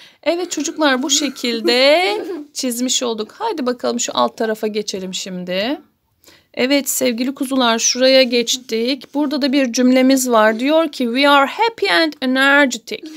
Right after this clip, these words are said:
Çocuklar happy and energetic diyor. We burada biz demek çocuklar. Biz mutlu ve enerjiyiz. Aa ben sordum ben cevap verdim. Tüh. Ne demekmiş happy and energetic?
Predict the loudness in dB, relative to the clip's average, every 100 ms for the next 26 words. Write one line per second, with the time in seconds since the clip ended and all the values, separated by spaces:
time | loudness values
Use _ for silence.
0 | -8 -4 -4 -6 -4 2 2 0 -2 -4
1 | 0 -2 0 0 -2 -4 -6 -2 -2 -2
2 | -4 -10 -10 -12 -6 -4 -4 -6 -8 -6
3 | 0 2 2 0 -4 -6 -4 0 2 2
4 | 0 0 -6 -8 -8 -8 -6 -4 -4 -4
5 | -2 0 0 -2 -2 0 2 0 -4 -2
6 | -2 -2 -2 4 4 6 4 4 2 0
7 | 0 2 0 -2 -12 _ _ _ _ -10
8 | -6 -6 -6 -8 -6 -6 -6 -6 -4 -6
9 | -8 -12 -16 -12 -12 -12 -12 -6 -6 -6
10 | _ _ _ -2 0 0 0 -2 -2 0
11 | 0 -2 -4 -6 -4 -4 -4 -6 -12 -16